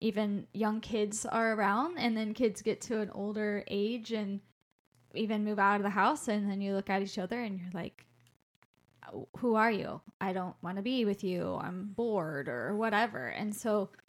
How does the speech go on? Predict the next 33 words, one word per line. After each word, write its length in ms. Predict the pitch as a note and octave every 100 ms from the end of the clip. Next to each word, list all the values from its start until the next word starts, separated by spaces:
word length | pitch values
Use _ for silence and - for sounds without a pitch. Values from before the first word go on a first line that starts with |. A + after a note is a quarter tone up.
| _ - -
you, 340 | - A3+ A3 -
you 180 | G#3 G#3
have 220 | G#3+ G#3+
to 120 | - G#3+
kind 280 | A#3+ A3
of 40 | A3 F3+ -
<laughs> 240 | - - -
have 260 | B3+ E4
that 140 | C4+ A#3+
energy 360 | A3 G#3+ G#3
and 180 | G3 G3+
effort 680 | - F#3+ G#3+ F3+ F#3+ C4 - - _ _
and 180 | - G#3+
be 120 | G#3
intentional 880 | G#3 G3+ - C4 D#4+ B3 F#3+ F3+ G3 - - -
about 380 | G#3+ G3 F#3+ -
pursuing 460 | G#3 - A3 C4
each 220 | A3 G3+ -
other, 500 | E3+ E3+ F#3 - - - - - -
um, 540 | G#3 G3 F3+ F#3 F3+ -
and, 160 | F#3+ -
and 160 | G#3
build 200 | G3 B3
that 200 | B3 -
self-esteem, 920 | - F3+ - G3 - F#3 G#3 G3+ B3 C4+ - - _ _
uh, 160 | A3+ G3+
so 240 | - B3
that 220 | A#3+ A#3
you 100 | A#3+
don't 280 | G#3+ B3+ F#4
have 180 | B3 E3
that 200 | - -
fallout. 480 | - - - G#2 -